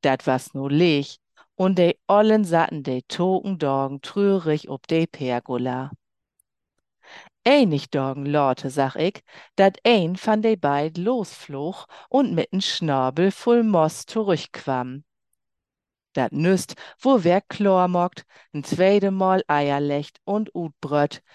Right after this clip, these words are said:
de Jung grot fort. Dit Mal gung als Gaut und de Truhe wär vergäten.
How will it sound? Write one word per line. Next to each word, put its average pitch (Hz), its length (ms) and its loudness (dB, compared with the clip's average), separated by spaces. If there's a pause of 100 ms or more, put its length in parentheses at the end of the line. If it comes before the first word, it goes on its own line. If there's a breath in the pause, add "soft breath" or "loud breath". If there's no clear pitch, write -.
(240 soft breath)
de 226 140 6
Jung 165 480 -2
grot 156 360 -2
fort. 131 540 -6 (1200 loud breath)
Dit 165 220 4
Mal 160 320 2
gung 143 380 -4
als 196 520 2
Gaut 135 380 -2
und 156 160 -8
de 151 140 0
Truhe 254 560 -2
wär 143 200 2
vergäten. 143 760 -4